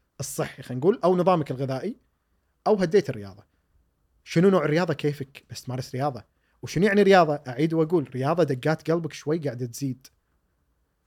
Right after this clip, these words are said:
عشرة آلاف خطوة خلصها. خلص عشرة آلاف خطوة.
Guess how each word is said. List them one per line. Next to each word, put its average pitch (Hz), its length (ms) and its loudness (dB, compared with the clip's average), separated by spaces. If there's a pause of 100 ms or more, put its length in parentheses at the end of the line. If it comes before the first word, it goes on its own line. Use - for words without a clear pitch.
(460)
عشرة - 360 0
آلاف 156 160 0
خطوة 160 220 -4
خلصها. 151 420 -6 (480)
خلص 220 320 0
عشرة 151 200 -6
آلاف 120 120 -8
خطوة. - 260 -20